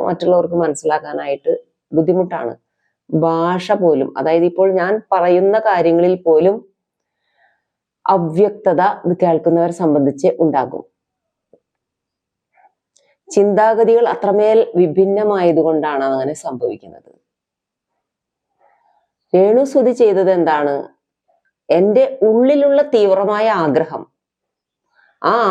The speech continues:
ആഗ്രഹം നടപ്പിലാക്കാനായി ഒരു പ്രതിബന്ധവും അവൾക്കുണ്ടായിരുന്നില്ല. ആ പ്രതിബന്ധങ്ങളൊക്കെ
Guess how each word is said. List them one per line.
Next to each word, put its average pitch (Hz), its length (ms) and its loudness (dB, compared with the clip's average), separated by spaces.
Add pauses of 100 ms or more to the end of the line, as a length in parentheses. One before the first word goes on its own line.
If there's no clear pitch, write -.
ആഗ്രഹം 202 420 0 (300)
നടപ്പിലാക്കാനായി 143 1080 -2 (1400)
ഒരു 196 260 2 (120)
പ്രതിബന്ധവും 151 840 0 (1900)
അവൾക്കുണ്ടായിരുന്നില്ല. 123 920 0 (120)
ആ 135 140 2
പ്രതിബന്ധങ്ങളൊക്കെ 180 920 0